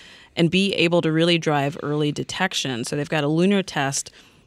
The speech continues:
It's a huge market. You're talking about thirty-five billion dollar market opportunity for this company. Of that, eighteen billion goes to that early prevention, early detection segment. And that's really where they're going with lunar two. So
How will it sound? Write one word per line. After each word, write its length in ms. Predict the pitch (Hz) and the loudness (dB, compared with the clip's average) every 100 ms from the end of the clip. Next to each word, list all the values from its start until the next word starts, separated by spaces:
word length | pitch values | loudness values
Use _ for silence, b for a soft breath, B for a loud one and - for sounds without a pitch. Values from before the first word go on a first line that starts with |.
| b b _ - | b b _ -4
It's 180 | 180 - | -2 2
a 60 | |
huge 480 | 165 - 247 269 226 | 0 2 4 4 2
market. 360 | 160 151 139 147 | 0 0 -2 -4
You're 60 | |
talking 280 | 156 165 185 | -2 -2 0
about 240 | 180 151 - | 0 0 -2
thirty-five 600 | 160 185 196 180 147 139 | -2 0 0 0 -2 -2
billion 320 | 147 165 165 | 0 2 2
dollar 260 | 147 147 | 2 0
market 440 | 143 135 151 - 147 | -2 -2 -4 -2 -2
opportunity 880 | 143 147 139 143 139 131 131 120 - | -2 -4 -6 -4 -2 -2 -2 -4 -8
for 280 | - 165 165 | -2 0 2
this 180 | 151 | 0
company. 600 | - 160 151 123 123 131 - b b b b b b b | -2 -6 -4 -4 -4 -4 -8 b b b b b b b
Of 300 | 170 202 202 | 4 4 4
that, 500 | 180 190 143 131 - - - - | 4 4 2 0 -6 -14 -8 2
eighteen 460 | 240 233 202 170 | 2 2 2 4
billion 380 | 151 139 139 143 | 4 2 0 -2
goes 240 | 139 139 143 | -2 -4 -4
to 100 | 151 | -4
that 180 | 139 135 - | -2 -2 -2
early 560 | 165 165 165 160 160 | 0 4 4 4 2
prevention, 640 | - 156 139 139 143 139 - | 0 -2 -2 -2 -2 -4 -4
early 240 | 151 147 147 | -2 0 -2
detection 640 | - 151 143 - 131 123 | -4 -10 -8 -6 -6 -4
segment. 600 | - 135 131 110 117 - B B B | -4 -4 -6 -6 -6 -10 B B B
And 80 | 160 | 0
that's 160 | 156 | 0
really 260 | 170 175 165 | 2 4 4
where 180 | 147 147 | 2 0
they're 120 | 147 | -2
going 300 | 143 143 143 | -2 -2 -2
with 160 | 143 151 | -2 -4
lunar 260 | 147 143 | -4 -4
two. 300 | - 151 143 | -4 -4 -2
So 260 | - 160 | 0 0